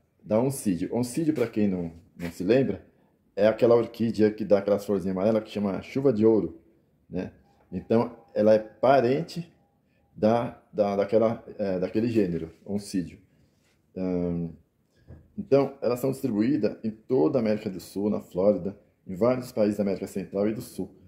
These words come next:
como México, Brasil, Peru, Bolívia, né? E, então, e essa orquídea aqui, no caso,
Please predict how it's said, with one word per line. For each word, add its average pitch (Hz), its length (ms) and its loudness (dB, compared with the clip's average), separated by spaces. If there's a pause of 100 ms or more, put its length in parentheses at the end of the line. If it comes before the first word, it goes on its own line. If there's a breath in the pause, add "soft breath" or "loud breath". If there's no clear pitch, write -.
como 98 180 -2
México, 98 520 0
Brasil, 92 540 -2
Peru, 90 520 -4 (240)
Bolívia, 95 800 -2 (500)
né? 95 320 -6
E, 95 100 -6 (240)
então, 95 420 -6 (260)
e 123 340 0 (300 loud breath)
essa 120 560 -2
orquídea 90 480 -6
aqui, 127 360 -4
no 85 80 -16
caso, 110 420 0